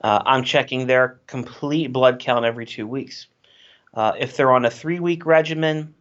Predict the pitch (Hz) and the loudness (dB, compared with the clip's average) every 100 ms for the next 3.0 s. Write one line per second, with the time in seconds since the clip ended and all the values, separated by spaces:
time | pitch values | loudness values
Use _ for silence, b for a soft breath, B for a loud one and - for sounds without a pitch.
0 | _ 127 123 - 135 127 127 123 170 160 | _ -6 -6 -2 -2 -2 -6 -6 -4 0
1 | 156 147 147 131 127 123 - 143 139 139 | 0 -2 -4 -4 -4 -6 -2 -4 0 -2
2 | 135 135 127 120 123 - 143 139 135 135 | 0 0 0 -2 -8 -2 2 2 0 -6